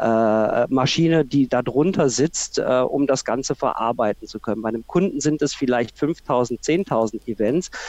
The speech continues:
aber da fangen natürlich an, da, da fängt es natürlich an, wo ich mit einer, mit einer Lösung, die nur ganz an, an, an speziellen Punkten hinschaut, äh, zu kurz zu springen, weil Enterprise Threat Detection dann immer noch mal sagen kann,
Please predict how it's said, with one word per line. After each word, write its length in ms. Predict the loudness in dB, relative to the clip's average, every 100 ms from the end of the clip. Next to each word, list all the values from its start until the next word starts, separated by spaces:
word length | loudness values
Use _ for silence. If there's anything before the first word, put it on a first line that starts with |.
| -12 -6
aber 220 | -2 0
da 160 | 0 0
fangen 320 | 0 2 2
natürlich 520 | 2 2 0 0 0
an, 240 | 0 0 -2 -10 -4
da, 140 | -2 0
da 100 | -2
fängt 200 | 0 0
es 120 | 2
natürlich 520 | 0 0 0 0 0 0
an, 180 | 2
wo 120 | 2 2
ich 100 | 2
mit 180 | 0
einer, 260 | 2 2 2
mit 180 | 0 2
einer 80 | 4
Lösung, 400 | 4 4 2 2
die 180 | 2 2
nur 260 | 4 2
ganz 380 | 2 0 -2 -4
an, 260 | -4 -4 -6
an, 200 | -10 -8
an 140 | -8 -8
speziellen 600 | -10 -10 -4 2 2 2
Punkten 320 | 0 -4 0
hinschaut, 800 | 0 0 0 -2 0 2 2 0 -2
äh, 380 | 2 2 2 -2
zu 140 | -6
kurz 400 | 0 0 0 -4
zu 100 | -4
springen, 460 | -6 -6 -4 -2 0
weil 180 | 0
Enterprise 480 | 2 0 0 0 0
Threat 220 | 0 2
Detection 420 | 2 0 0 0 0
dann 160 | 0
immer 220 | 0 0
noch 120 | 0 2
mal 200 | 0 2
sagen 340 | 2 2 0
kann, 240 | 0 -2